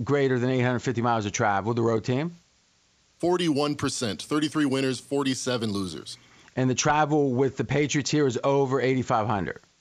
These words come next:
Speaker 2: Yes,
Speaker 1: Or, or, or, I'm
Speaker 2: nine hundred.
Speaker 1: sorry, eight hundred fifty. Okay.
Speaker 2: Correct.
Speaker 1: S-, so what we're saying here is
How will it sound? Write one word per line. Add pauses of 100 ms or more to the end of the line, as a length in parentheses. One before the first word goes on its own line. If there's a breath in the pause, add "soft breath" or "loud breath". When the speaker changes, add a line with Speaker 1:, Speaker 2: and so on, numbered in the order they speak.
(280)
Speaker 2:
Yes,
Speaker 1:
Or,
or,
or,
I'm
Speaker 2:
nine
hundred.
Speaker 1:
sorry,
eight
hundred
fifty.
Okay. (240 loud breath)
Speaker 2:
Correct.
Speaker 1:
S-, (120)
so (240 soft breath)
what
we're
saying
here
is